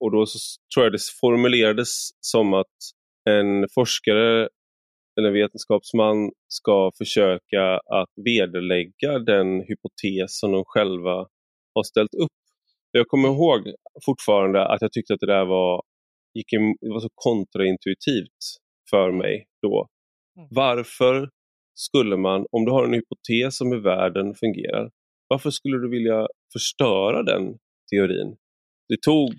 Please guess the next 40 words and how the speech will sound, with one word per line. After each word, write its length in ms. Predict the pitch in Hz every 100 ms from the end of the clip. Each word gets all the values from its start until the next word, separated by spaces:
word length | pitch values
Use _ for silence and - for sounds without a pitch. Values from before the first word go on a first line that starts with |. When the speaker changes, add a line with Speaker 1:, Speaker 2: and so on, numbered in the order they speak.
| - -
Speaker 1:
jag 100 | 113
vet 160 | 113
inte 160 | 117 107
hur 40 |
lång 200 | 107 110
tid 200 | - 113
det 80 | 98
tog, 240 | - 131
jag 100 | 104
bara 160 | 110 113
minns 520 | 113 123 143 131 110
att 100 | 107 - -
när, 400 | 107 98 113 113 110
när 60 |
jag 140 | 110 107
läste 560 | 127 117 98 - 143
det, 300 | 123 101 95
att 80 | 98 _
det 60 | 104
var 280 | 101 98
en 80 | 95
sån 180 | - 101
här, 280 | 98 92 90 90 _ _ -
eh, 60 | 107
det 60 | 104
var 120 | 113
inte 200 | 113 113
en, 160 | 113 113
en 160 | 127 120
blixt 340 | 120 127 -
av 80 | 110 -
insikt 640 | 123 98 92 - 139 _ _
det 80 | 123
första, 520 | 123 113 - 98 92 95
utan 320 | 104 104 98
det 60 | 101
var, 100 | 101
det 80 | 98
första 300 | 110 - 117
var 320 | 110 95